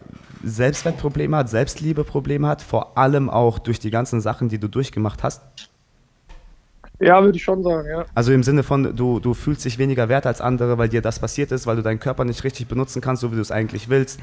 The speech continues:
Speaker 1: Weißt du, was ich
Speaker 2: Es
Speaker 1: meine? So,
Speaker 2: ist
Speaker 1: dass du, dass du Ballast mit dir schleppst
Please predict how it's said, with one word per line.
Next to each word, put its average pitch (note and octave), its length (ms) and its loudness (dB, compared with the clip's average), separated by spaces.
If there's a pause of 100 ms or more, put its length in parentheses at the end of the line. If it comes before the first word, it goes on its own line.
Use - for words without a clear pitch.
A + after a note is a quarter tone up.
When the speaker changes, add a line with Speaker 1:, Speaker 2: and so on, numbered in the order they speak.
(300)
Speaker 1:
Weißt B2 180 0
du, - 20 2
was A#2 60 4
ich - 20 2
Speaker 2:
Es - 40 0
Speaker 1:
meine? B2+ 140 2
So, B2 60 4
Speaker 2:
ist A#2 80 0
Speaker 1:
dass A#2+ 160 0
du, A#2+ 80 0
dass A2+ 380 2
du B2 120 -2 (240)
Ballast C3 380 2
mit A2 180 0
dir F#2+ 120 -2
schleppst - 400 -8